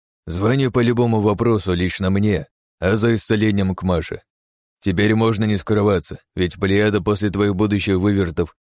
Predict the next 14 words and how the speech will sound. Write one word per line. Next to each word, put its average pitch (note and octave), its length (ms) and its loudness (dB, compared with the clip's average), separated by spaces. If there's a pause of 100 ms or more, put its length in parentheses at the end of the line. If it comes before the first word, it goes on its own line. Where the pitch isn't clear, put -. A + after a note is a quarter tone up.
(240)
заинтересуется A2+ 920 0
твоей G#2+ 220 0
персоной G#2+ 460 0
в F#2+ 60 -2
любом G#2 340 0
случае. E2+ 520 -6 (420)
А F2 160 -2
то, G#2 160 0
что F#2 240 -2
выверты G2 460 0
будут, F#2 500 -2 (100)
я F#2+ 220 0
не F#2+ 120 0
сомневаюсь». G2 720 -2